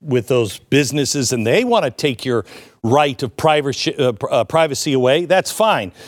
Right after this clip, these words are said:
But if they ever really violate things, then you can run to the government.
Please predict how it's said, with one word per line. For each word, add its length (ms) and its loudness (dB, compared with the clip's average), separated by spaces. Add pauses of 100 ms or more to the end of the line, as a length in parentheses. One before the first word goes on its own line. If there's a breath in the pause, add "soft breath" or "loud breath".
(120 loud breath)
But 100 2
if 80 0
they 160 2
ever 160 2
really 280 0
violate 600 2
things, 280 -2
then 120 0
you 80 -2
can 160 -2
run 240 0
to 80 -2
the 100 0
government. 440 0